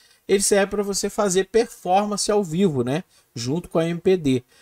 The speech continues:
Você também consegue usar no teclado ela, tá? Muita gente tocava no teclado quando as M P Ds não eram comuns, né?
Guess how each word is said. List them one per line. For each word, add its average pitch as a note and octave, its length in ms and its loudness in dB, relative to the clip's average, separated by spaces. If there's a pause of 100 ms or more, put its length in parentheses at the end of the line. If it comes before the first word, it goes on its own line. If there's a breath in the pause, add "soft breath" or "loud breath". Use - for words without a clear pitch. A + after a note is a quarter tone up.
(320 soft breath)
Você F3 220 2
também C4 240 2
consegue A3 400 2
usar F#3 160 4
no G3+ 100 -2
teclado D#3 640 2
ela, A#2 320 4
tá? C3 260 0 (460)
Muita A#2+ 440 0
gente A#2 220 -6
tocava A#2 340 0
no B2 60 -4
teclado A#2+ 460 0
quando B2 260 -6
as A#2+ 140 -2
M A#2+ 160 -6
P B2+ 180 0
Ds A2+ 300 -2
não A#2+ 160 0
eram A2+ 180 0
comuns, G2+ 580 -4
né? G2+ 220 -8